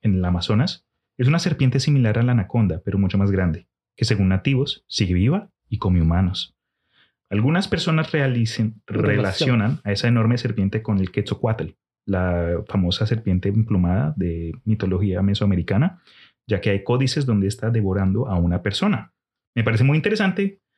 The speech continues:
Speaker 1: ¿Ustedes conocen sobre este tema? Postdata, saludos desde Monterrey, Nuevo León, México".
Speaker 2: Parece que
Speaker 1: Saludos.
Speaker 2: Cristian se conoce.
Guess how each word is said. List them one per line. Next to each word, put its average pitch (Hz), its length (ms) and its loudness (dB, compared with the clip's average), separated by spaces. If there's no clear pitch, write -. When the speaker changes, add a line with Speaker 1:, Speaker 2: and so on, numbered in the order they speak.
Speaker 1:
¿Ustedes 135 320 0
conocen 135 320 2
sobre 131 160 -2
este 131 160 -2
tema? 185 280 0
Postdata, 135 320 2
saludos 131 380 0
desde 127 160 0
Monterrey, 139 640 0
Nuevo 101 160 2
León, 120 420 2
México". 110 420 -2
Speaker 2:
Parece 170 160 0
que 196 60 2
Speaker 1:
Saludos. 175 120 2
Speaker 2:
Cristian 175 380 0
se - 140 -8
conoce. 160 280 0